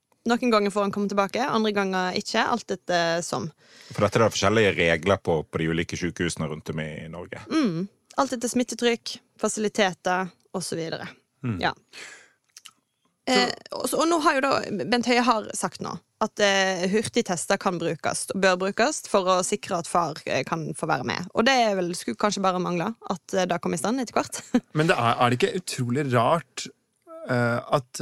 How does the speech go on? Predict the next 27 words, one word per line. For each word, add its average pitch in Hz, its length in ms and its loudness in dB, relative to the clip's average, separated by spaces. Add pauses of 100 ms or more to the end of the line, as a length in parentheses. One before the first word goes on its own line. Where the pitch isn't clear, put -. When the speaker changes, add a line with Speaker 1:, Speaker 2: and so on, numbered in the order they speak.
(120)
Speaker 3:
for 156 80 4
at - 160 -2
man 147 120 2
har 135 100 2
jo 156 100 -2
så 160 40 0
lenge 120 260 2
liksom 131 280 0
sagt, - 380 -2
eh, 147 240 -2
altså 120 160 0
på 135 80 2
disse 123 160 0
her 110 220 4
områdene 98 420 -2
da, 120 180 4
så - 120 -6
er - 20 -2
det 135 80 -2
sånn, 113 200 2 (680)
eh, 101 340 -2
ja, 139 200 2 (600)
hvis 143 920 -4
far 127 480 2
har, 110 380 4 (300)
eh, 107 140 -8 (320)
korona, 120 540 2